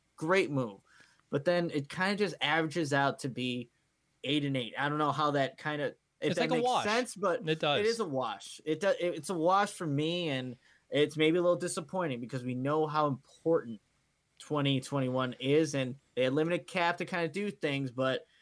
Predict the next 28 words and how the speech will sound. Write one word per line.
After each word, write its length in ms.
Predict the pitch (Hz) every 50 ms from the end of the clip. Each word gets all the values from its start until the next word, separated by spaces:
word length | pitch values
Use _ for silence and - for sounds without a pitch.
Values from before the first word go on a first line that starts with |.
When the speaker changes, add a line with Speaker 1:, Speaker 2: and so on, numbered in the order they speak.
| _ - _ -
Speaker 1:
when 120 | 123 123 131
you 80 | -
have 240 | 151 170 175 180 175
Russell 400 | 156 160 170 170 - - 196 170
Wilson, 420 | 156 175 196 202 - - 202 185
Deshaun 380 | 165 156 139 - 196 180 180 180
Watson, 400 | 180 180 180 185 180 - 180 160
those 220 | 160 170 170 143
names 200 | 185 190 185 -
floating 360 | - - 202 214 208 202 196 202
around, 400 | 208 208 202 190 185 175 165 156
you 100 | 143 147
end 140 | 151 160
up 80 | 160 143
Andy 240 | 160 160 160 165 160
Dalton 380 | 147 160 165 165 160 156 151
in 60 | 147 143
the, 140 | 160 147 - -
this, 420 | 147 147 147 143 - - - - - _ -
this 160 | 156 151 147
group, 440 | - 170 202 247 254 233 202 - - _ _ _ _ _ _ _ _ _ _ _ _ _ _ _ _ _ _ _ _ _ _ _ -
you're 120 | 156 190
a 20 | 196
little 160 | 208 208 202
disappointed. 840 | 208 208 202 - 208 180 - 202 196 190 185 185 190 185 170 - -
It's 160 | - 143 -
a 60 | 185
wash. 640 | 165 147 151 156 160 160 160 160 151 - - - -